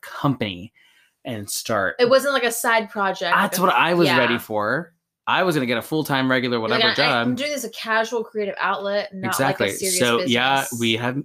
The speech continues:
Speaker 1: weekly meetings like me and you do, but
Speaker 2: Mm-hmm.
Speaker 1: we had, like, whatever, and we
Speaker 2: Business meetings.
Speaker 1: Yeah, but we, like, collaborate and talk about,
Speaker 2: Yeah.
Speaker 1: "Oh, let's try this, let's try this." And we were talking about, like, doing these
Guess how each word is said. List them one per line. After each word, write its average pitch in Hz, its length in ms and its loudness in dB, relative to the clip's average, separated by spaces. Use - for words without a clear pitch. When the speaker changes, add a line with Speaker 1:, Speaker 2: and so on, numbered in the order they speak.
Speaker 1:
weekly 135 320 -2
meetings 113 280 -4
like 123 120 -2
me 127 200 0
and 131 100 -2
you 113 120 -2
do, 98 340 -10
but 113 120 -4
Speaker 2:
Mm-hmm. 185 220 -10
Speaker 1:
we 107 80 -6
had, 107 100 -4
like, 98 160 -10
whatever, 92 260 -8
and 233 80 0
we 254 80 6
Speaker 2:
Business 202 260 -6
meetings. - 440 -16
Speaker 1:
Yeah, 262 180 2
but 135 140 2
we, 160 80 4
like, 165 320 2
collaborate 131 460 2
and 131 80 0
talk 117 160 -8
about, 113 200 -4
Speaker 2:
Yeah. 147 40 -8
Speaker 1:
"Oh, 175 120 2
let's 139 220 -2
try 139 140 -6
this, 113 260 -6
let's 110 120 -12
try 110 100 -8
this." 107 200 -8
And - 60 -16
we 113 40 -12
were 117 60 -12
talking 113 160 -16
about, 101 120 -14
like, 107 140 -16
doing 107 160 -10
these 95 240 -12